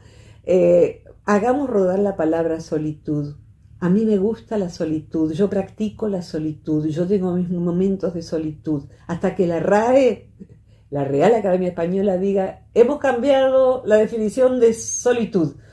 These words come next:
Solitud no significa lo mismo que soledad, sufrimiento, aislamiento por no estar con otros.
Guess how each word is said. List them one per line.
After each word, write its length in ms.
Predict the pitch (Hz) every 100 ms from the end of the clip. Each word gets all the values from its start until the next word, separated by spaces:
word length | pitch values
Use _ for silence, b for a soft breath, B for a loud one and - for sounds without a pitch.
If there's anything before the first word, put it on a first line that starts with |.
| b
Solitud 480 | - 208 202 269 -
no 100 | 226
significa 580 | 233 - 240 220 240 233
lo 80 | 202
mismo 340 | 202 214 208
que 100 | 196
soledad, 800 | 180 - 190 180 180 208 196 160 b b
sufrimiento, 760 | - 190 208 208 247 233 190
aislamiento 880 | 196 190 180 196 226 220 208 180 175
por 240 | 185 208 208
no 80 |
estar 280 | 190 190 185
con 180 | 185 175
otros. 400 | 151 143 139 143